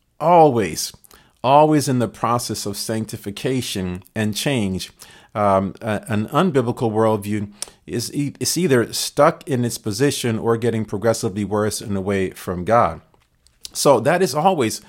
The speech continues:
a very important component. Uh, we can expound much more on, on worldview, but I brought that in,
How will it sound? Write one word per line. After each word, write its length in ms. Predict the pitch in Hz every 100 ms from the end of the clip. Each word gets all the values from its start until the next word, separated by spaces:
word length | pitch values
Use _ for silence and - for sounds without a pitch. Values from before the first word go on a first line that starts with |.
| - - _
a 60 | 107
very 280 | 123 156
important 440 | 180 170 127 110 113
component. 680 | 117 101 120 107 98 92 - - _ -
Uh, 160 | 98 110
we 100 | 143
can 240 | 120 110
expound 800 | 101 - - - 117 113 110 -
much 380 | 107 117 - 117
more 200 | 113 110
on, 160 | 104 104
on 240 | 104 98
worldview, 500 | 104 110 98 113 123
but 140 | 104 101
I 60 |
brought 340 | 92 120 196 -
that 160 | 151
in, 300 | 127 104 101